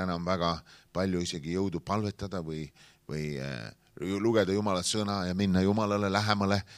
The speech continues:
siis me oleme täpselt nii lähedal Jumalale, kui me olime enne, kui see juhtus. Ja see on paljude kogemus. Ja võib-olla ka kahetsus sel hetkel, et, et võib-olla ma oleks pidanud vaimulikult kindlamaks saama, sest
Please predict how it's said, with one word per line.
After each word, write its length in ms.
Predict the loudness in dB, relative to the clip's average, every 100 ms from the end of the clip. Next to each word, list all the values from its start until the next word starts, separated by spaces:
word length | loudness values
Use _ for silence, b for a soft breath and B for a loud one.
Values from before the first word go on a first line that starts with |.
| B
siis 240 | -4 -4 -2
me 80 | -2
oleme 220 | -2 0
täpselt 380 | 0 0 -4 -4
nii 160 | -2 0
lähedal 380 | 0 0 0
Jumalale, 420 | 0 0 -2 -2 -2
kui 140 | -2
me 80 | -2
olime 320 | -2 -2 -4 B B
enne, 220 | -4 -2
kui 160 | -4 -6
see 100 | -6
juhtus. 440 | -8 -10 -14 -14 _ b b b b b b b b b b b b -4
Ja 160 | -2 0 -2 -4 -8 -16 _ _ -10
see 140 | -6
on 80 | 0
paljude 340 | 0 0 -4
kogemus. 640 | -4 -4 -4 -8 -12 -14 -16 _ b b b b b _
Ja 440 | -4 -2 -2 -4 -6
võib-olla 360 | -6 -4 -4 -4
ka 80 | -4
kahetsus 520 | -4 -4 -6 -10 -6
sel 160 | -2 -4
hetkel, 320 | -4 -6 -6
et, 220 | -8 -20 b b -8
et 80 | 2
võib-olla 320 | 2 4 0
ma 120 | 2
oleks 160 | 2 2
pidanud 240 | -2 0
vaimulikult 540 | 0 2 2 2 0 0
kindlamaks 540 | 0 2 2 2 2
saama, 300 | 2 2 0 -4
sest 180 | -6